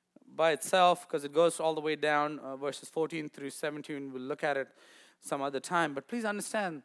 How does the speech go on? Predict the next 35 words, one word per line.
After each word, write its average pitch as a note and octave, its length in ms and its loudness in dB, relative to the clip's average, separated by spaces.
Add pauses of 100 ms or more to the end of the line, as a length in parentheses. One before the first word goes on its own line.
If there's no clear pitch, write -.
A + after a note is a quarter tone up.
(140)
that F#3 220 -2
armor A3 560 4 (140)
has G#3+ 340 0
the - 120 -16
strength G#3 460 -4
and G3+ 100 -8
the F#3+ 60 -10
power G3+ 340 -2
as G3+ 160 -6
well. A3+ 320 0 (760)
When E3 100 -4
I F3+ 80 4
was D#3+ 180 -2
reading F#3+ 300 -2
this F3+ 180 0
and E3+ 100 -8
preparing F3+ 360 2
for D#3+ 140 -8
this, D#3+ 180 -2
of C#3+ 100 -14
course, E3 220 -6
I D#3 40 -4
think E3 200 -10
about D3+ 240 -4
Iron C#3+ 400 0
Man. A2 440 -8
I A#2 100 -12
don't B2 120 -12
know. A2 220 -8
Sorry. A2+ 380 -6 (680)
I C#3 60 -2
love C3+ 220 0
superheroes. A#2+ 1040 -6 (420)
He's F#3+ 260 -4
nothing. F#3 540 6